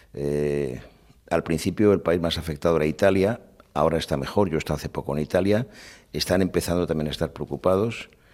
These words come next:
Eh, acabo de leer un artículo en el New York Times sobre el caso sueco, en donde han tenido una política, claro, pero es que son suecos, o sea, estos no van, no, no van de chiquiteo todo el día, ¿eh?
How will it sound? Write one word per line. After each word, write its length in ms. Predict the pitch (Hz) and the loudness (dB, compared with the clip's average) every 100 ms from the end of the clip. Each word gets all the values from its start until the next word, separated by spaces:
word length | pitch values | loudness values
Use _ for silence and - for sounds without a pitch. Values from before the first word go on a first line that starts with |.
| - - - - | -20 -20 -20 -10
Eh, 240 | 76 76 69 | -4 -4 -4
acabo 360 | 85 98 110 | 0 4 8
de 80 | 113 | 8
leer 400 | 101 104 104 95 | 8 8 6 4
un 160 | 95 92 | 2 0
artículo 460 | 90 - 92 95 | -2 -4 0 2
en 80 | 87 | 4
el 60 | 87 | 2
New 100 | 90 | 2
York 180 | 85 80 | 2 2
Times 280 | 95 92 - | 2 2 -2
sobre 420 | - - 85 76 | 0 0 2 0
el 80 | 73 | -2
caso 260 | 78 - | -2 0
sueco, 580 | - 95 90 - 95 156 - - | 2 4 4 2 -6 -6 -8 -12
en 120 | 76 | -8
donde 260 | 69 71 69 | -4 -2 0
han 100 | 80 | -2
tenido 480 | 78 76 78 78 73 | -2 -2 0 0 0
una 400 | 76 76 76 71 | -2 -2 -2 -2
política, 340 | 71 73 76 65 | -4 -4 -4 -4
claro, 200 | 107 - | -4 -2
pero 140 | 67 | -2
es 100 | 69 | -2
que 80 | - | 0
son 160 | 95 87 | 0 4
suecos, 520 | 95 123 - 57 - - - - | 6 6 4 -6 -10 -16 -20 -20
o 40 | - | -10
sea, 180 | 80 69 | -6 -6
estos 260 | - 101 | -2 2
no 140 | 101 104 | 4 6
van, 220 | 90 78 | 6 4
no, 220 | 87 85 - | 2 2 2
no 120 | 95 | 2
van 120 | 117 | 6
de 100 | 113 | 4
chiquiteo 480 | - 80 76 85 80 | 4 0 2 4 4
todo 120 | 62 | 2
el 60 | 71 | 0
día, 260 | 123 55 69 | -2 -2 -4
¿eh? 160 | 139 | -4